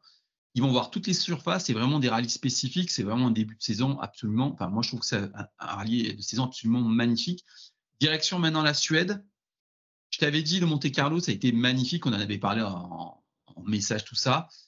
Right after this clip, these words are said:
Mais alors, sur rallye de Suède, la première étape, moi, je dirais que la première étape, elle a été absolument dingue. Moi, j'ai jamais vu ça. Pour moi, c'est peut-être la plus belle première étape que j'ai vécue en W R C. C'était fou. T'en as pensé quoi, toi ?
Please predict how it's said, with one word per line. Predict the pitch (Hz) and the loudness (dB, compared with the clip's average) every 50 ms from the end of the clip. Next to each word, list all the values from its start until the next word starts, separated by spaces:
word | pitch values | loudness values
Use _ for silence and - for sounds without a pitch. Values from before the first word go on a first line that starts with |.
| _ _ _ _ _ _ | _ _ _ _ _ _
Mais | 101 104 | -4 -2
alors, | 107 113 117 | 0 0 0
sur | - - 156 | 0 2 2
rallye | 151 160 156 | 2 2 0
de | 143 | 0
Suède, | - - 151 147 147 131 98 92 | 0 2 2 2 0 -2 -4 -4
la | 107 110 | -2 -2
première | - - 147 139 143 139 131 | -2 0 2 2 2 2 0
étape, | 127 127 - 117 123 131 - - - _ _ _ _ _ _ _ _ _ _ _ _ _ - | -2 -2 -2 -2 -2 -2 -6 -14 -20 _ _ _ _ _ _ _ _ _ _ _ _ _ 0
moi, | 113 120 | 2 2
je | 117 | 4
dirais | 113 120 120 113 123 135 131 | 4 4 2 2 2 0 0
que | - 117 | 0 -2
la | 107 101 101 | -2 -2 -2
première | 101 - 110 101 104 | -4 -4 -2 -2 -2
étape, | 110 - 143 135 135 | 0 0 0 0 0
elle | 107 104 | -2 -6
a | |
été | 98 98 - 113 | -4 -4 -4 -4
absolument | 113 - - 120 110 123 131 127 104 | -4 -2 -2 0 0 2 2 0 -2
dingue. | 101 98 98 - 131 101 98 98 95 90 - - | -4 -4 -2 0 0 0 0 -2 -6 -6 -4 0
Moi, | 117 135 | 0 2
j'ai | 139 139 | 2 2
jamais | - 147 139 139 135 | 0 0 0 0 0
vu | 135 131 | -2 -2
ça. | - 160 151 | 0 -2 -2
Pour | 151 - 143 | -2 0 0
moi, | 151 151 170 175 | 0 2 2 0
c'est | - 151 - | -2 -2 0
peut-être | - 139 131 | 0 0 0
la | 131 123 | 0 -2
plus | - - 170 | -2 -4 0
belle | 135 165 160 143 - | 2 2 2 0 -2
première | - - 190 185 190 185 170 | -8 -4 -2 0 0 2 0
étape | 160 160 170 175 175 | 0 0 0 -2 -2
que | - 156 | -2 -2
j'ai | 127 - 254 | 2 2 4
vécue | 254 254 - - 160 | 2 2 0 0 0
en | 147 | 0
W | 139 127 120 117 123 113 120 | 0 0 0 0 0 0 0
R | 110 - | -2 -4
C. | - 131 | -4 -4
C'était | 139 - 123 107 - 127 135 135 131 _ _ _ _ _ _ _ _ | -4 -4 -4 -4 -2 -2 -2 -4 -4 _ _ _ _ _ _ _ _
fou. | - - - 123 110 - _ _ _ _ _ _ _ _ _ _ _ _ _ _ _ _ _ _ _ _ _ _ _ _ _ _ _ _ _ _ - | -16 -8 -6 -6 -6 -6 _ _ _ _ _ _ _ _ _ _ _ _ _ _ _ _ _ _ _ _ _ _ _ _ _ _ _ _ _ _ 0
T'en | 131 | 2
as | 127 | 2
pensé | 151 151 143 - - 151 135 | 2 2 0 2 0 2 2
quoi, | 143 139 127 | 4 2 2
toi ? | 127 - 101 92 | 2 -2 -6 -10